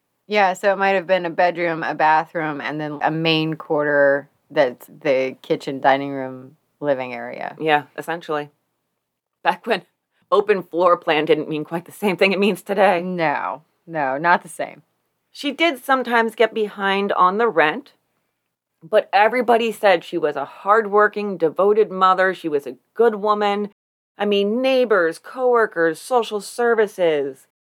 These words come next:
Speaker 2: There was her employer at the dress factory. He, he wasn't really sure what to think of her. He called her a sphinx.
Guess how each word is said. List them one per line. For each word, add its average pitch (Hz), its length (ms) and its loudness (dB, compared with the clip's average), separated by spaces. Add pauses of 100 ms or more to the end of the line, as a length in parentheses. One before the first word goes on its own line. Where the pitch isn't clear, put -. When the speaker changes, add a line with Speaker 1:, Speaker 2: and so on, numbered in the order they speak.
(360)
Speaker 2:
There 330 140 2
was 453 460 0 (380)
her 339 220 0
employer 339 460 2
at 277 100 2
the 262 60 -6
dress 208 280 0
factory. 190 600 2
He, 262 200 -8
he 277 180 -8
wasn't 339 260 0
really 247 180 4
sure 202 200 0
what 180 200 4
to 147 60 -20
think 151 220 -12
of 143 140 -10
her. - 260 -10 (920)
He 240 120 -10
called 285 220 2
her 254 80 4
a 202 80 2
sphinx. - 640 -6